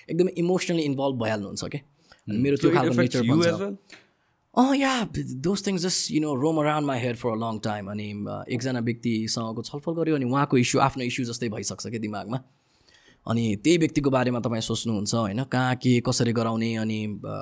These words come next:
Speaker 1: कहिलेकाहीँ त झ्याप्प रिजल्ट आउँछ, कहिलेकाहीँ त you
Speaker 2: ए,
Speaker 1: have to give
Speaker 2: ओके।
Speaker 1: seven, eight sessions। त्यसले गर्दा म सक्दो अभोइड चाहिँ गरिरहेको हुन्छु, तर छोटो छोटो कोचिङ चाहिँ गरिरहेको हुन्छु म।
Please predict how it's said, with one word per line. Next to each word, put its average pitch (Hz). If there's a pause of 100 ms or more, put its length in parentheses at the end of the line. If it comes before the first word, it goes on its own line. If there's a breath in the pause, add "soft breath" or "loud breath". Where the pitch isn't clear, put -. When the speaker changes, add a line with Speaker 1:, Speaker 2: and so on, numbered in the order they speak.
(240)
Speaker 1:
कहिलेकाहीँ 135
त 120
झ्याप्प 110
रिजल्ट 113
आउँछ, 92
कहिलेकाहीँ 107
त 107
you 98
Speaker 2:
ए, -
Speaker 1:
have 92
to 104
give 80
Speaker 2:
ओके। 95
Speaker 1:
seven, 110
eight 104
sessions। -
त्यसले -
गर्दा 165
म 160
सक्दो 180
अभोइड 131
चाहिँ 113
गरिरहेको 104
हुन्छु, 104 (460 soft breath)
तर 135
छोटो 190
छोटो 156
कोचिङ 127
चाहिँ 110
गरिरहेको 95
हुन्छु 98
म। 107